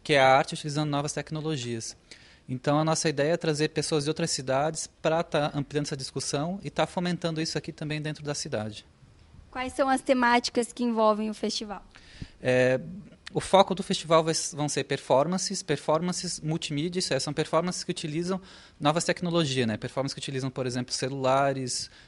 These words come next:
Speaker 1: projetores, que utilizam computadores, que utilizam programas feitos especificamente pra arte, mas sempre tendo como foco a performance, isto é, ela tem que ser presencial.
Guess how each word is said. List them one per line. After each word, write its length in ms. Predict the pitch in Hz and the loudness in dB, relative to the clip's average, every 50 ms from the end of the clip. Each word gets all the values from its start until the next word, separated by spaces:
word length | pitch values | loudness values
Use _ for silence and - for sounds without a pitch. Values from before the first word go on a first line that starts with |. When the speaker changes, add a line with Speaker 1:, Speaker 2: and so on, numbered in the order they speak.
| - _ | -18 _
Speaker 1:
projetores, 800 | - 131 123 127 131 - - 139 131 135 139 135 135 131 - - - - - - _ | -6 -4 -2 -2 -2 -2 0 2 2 2 2 2 0 -2 -4 -4 -6 -12 -20 -20 _
que 80 | - 139 | -10 -8
utilizam 280 | - 139 131 131 135 | -6 -4 -4 -2 -2
computadores, 800 | - - 131 120 - 139 123 123 123 127 131 127 131 131 - - - - - _ | -2 -2 -4 0 2 2 4 4 4 2 2 0 0 -2 -4 -8 -12 -20 -20 _
que 100 | - - | -14 -12
utilizam 340 | 123 123 135 135 131 139 135 | -8 -6 -6 -4 -2 -2 -4
programas 520 | 127 - - 139 127 135 139 139 147 143 - | -4 -2 -2 -2 0 2 0 0 0 -2 -2
feitos 220 | 160 143 - - | -2 -2 -2 -4
especificamente 760 | - - 156 151 - 165 - - - 139 139 135 135 - - | -4 -2 -2 -2 -4 -6 -6 -4 -4 -2 -2 -4 -4 -6 -4
pra 260 | - - 131 127 127 | 0 4 4 6 6
arte, 380 | 131 143 151 - - - 180 - - _ - - - - - | 4 2 0 -2 -4 -8 -8 -8 -10 _ -18 -18 -18 -4 0
mas 200 | 147 139 147 - | 2 2 4 4
sempre 400 | - 180 175 190 - - 196 185 | 2 0 0 -2 -2 -4 -6 -8
tendo 440 | - - _ - 165 165 175 170 165 | -8 -6 _ 0 2 2 2 0 -2
como 200 | - 160 165 151 | -2 -2 -2 -2
foco 500 | - - - 160 165 175 - - - - | 0 2 4 4 4 4 2 -4 -2 -2
a 80 | 151 156 | -2 2
performance, 640 | - 180 165 - - 131 131 117 117 117 113 - | 2 2 2 4 4 4 4 4 2 -2 -4 -4
isto 200 | 131 - - - | -4 -2 0 2
é, 20 | 120 | 2
ela 140 | 117 117 - | 2 2 0
tem 100 | 127 131 | -4 -4
que 60 | - | -4
ser 100 | - - | -4 -4
presencial. 600 | - 139 131 139 143 - - 165 143 117 104 110 | -4 -4 -4 -4 -4 -4 -4 -4 -4 -4 -6 -10